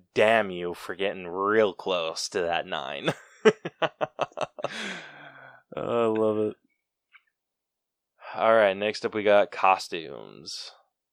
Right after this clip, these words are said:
Speaker 1: So, so with an animated movie like this, it's just gonna be character design.
Speaker 2: Oh, I love the character <laughs> designs.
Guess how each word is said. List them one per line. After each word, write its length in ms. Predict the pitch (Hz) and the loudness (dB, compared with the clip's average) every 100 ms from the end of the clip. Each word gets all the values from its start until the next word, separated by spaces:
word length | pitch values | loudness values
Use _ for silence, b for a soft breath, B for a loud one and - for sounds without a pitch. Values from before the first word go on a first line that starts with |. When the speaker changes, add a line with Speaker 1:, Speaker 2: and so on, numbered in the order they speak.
| _ | _
Speaker 1:
So, 140 | - 143 | -6 -4
so 400 | - 101 92 - | 6 8 8 4
with 300 | 107 98 - | 0 0 0
an 140 | 107 | -6
animated 540 | 104 98 98 92 87 85 | 0 0 0 0 -2 -6
movie 300 | 90 85 85 | -12 -8 -6
like 180 | 71 - | -6 -8
this, 220 | 85 - | -12 -12
it's 160 | 85 82 | -12 -12
just 160 | 82 | -10
gonna 160 | 90 85 | -10 -12
be 100 | 90 | -16
character 440 | - 90 101 101 | -10 -10 -10 -16
design. 520 | 92 92 98 101 107 107 _ _ _ _ - _ _ _ _ _ _ _ _ _ _ - _ _ _ _ _ _ _ _ _ _ _ | -10 -2 0 0 -4 -14 _ _ _ _ -20 _ _ _ _ _ _ _ _ _ _ -18 _ _ _ _ _ _ _ _ _ _ _
Speaker 2:
Oh, 160 | - 85 | -2 2
I 80 | 90 | 2
love 260 | 82 80 - | 0 -6 -8
the 80 | 71 | -14
character 360 | - - - | -12 -14 -14
<laughs> 0 | |
designs. 680 | 78 - - - - - - | -6 -2 -2 -2 6 6 6